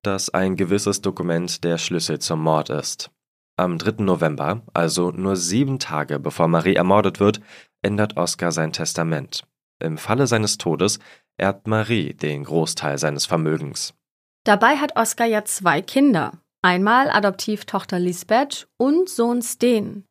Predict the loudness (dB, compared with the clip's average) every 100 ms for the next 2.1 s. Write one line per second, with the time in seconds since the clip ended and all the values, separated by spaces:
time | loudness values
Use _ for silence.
0 | 2 6 6 4 4 2 2 0 4 4
1 | 4 0 2 2 2 0 -4 -4 -8 -14
2 | -20